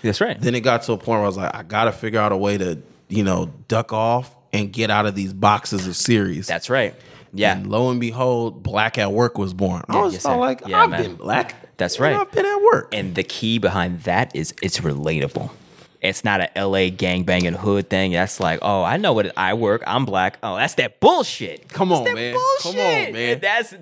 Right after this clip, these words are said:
Speaker 1: that was, and that's what, that's what really is just, it's relatable, bro.
Speaker 2: Relatable.
Speaker 1: And anything that is relatable, people will turn their eyes to it and be like, "I'm watching that. I get him. He's just like me. He's just like me." Right? So that is,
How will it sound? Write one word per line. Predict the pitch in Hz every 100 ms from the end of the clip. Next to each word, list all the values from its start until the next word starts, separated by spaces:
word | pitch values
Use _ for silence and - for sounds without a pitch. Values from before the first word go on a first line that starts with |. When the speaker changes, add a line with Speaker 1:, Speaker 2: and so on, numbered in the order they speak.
| 143
Speaker 1:
that | 185 208 180
was, | 160 131 - - -
and | 127
that's | 180 214
what, | 151 -
that's | 147 160
what | 120 90
really | 107 92 82
is | 80
just, | 92 - -
it's | 95 -
relatable, | 82 76 73 71 - -
bro. | 90
Speaker 2:
Relatable. | 90 92 131 -
Speaker 1:
And | -
anything | 95 113 110 117
that | 107 98
is | 87
relatable, | 78 71 85 92 95 107 131 -
people | 95 92 85
will | 90
turn | - 92
their | 87 90
eyes | 80 82
to | - 76
it |
and | -
be | -
like, | 80 -
"I'm | - 90
watching | 76 - -
that. | - - -
I | -
get | - - 104
him. | 92 92 -
He's | - 127 120 113
just | - 101 101 -
like | 104 110 120
me. | 226 247 123 - _ - -
He's | - 180
just | 143 123
like | 135 127
me." | 117 76 - - - - _ 92
Right? | 87 101 - - -
So | - 87
that | 82 90 90
is, | 85 80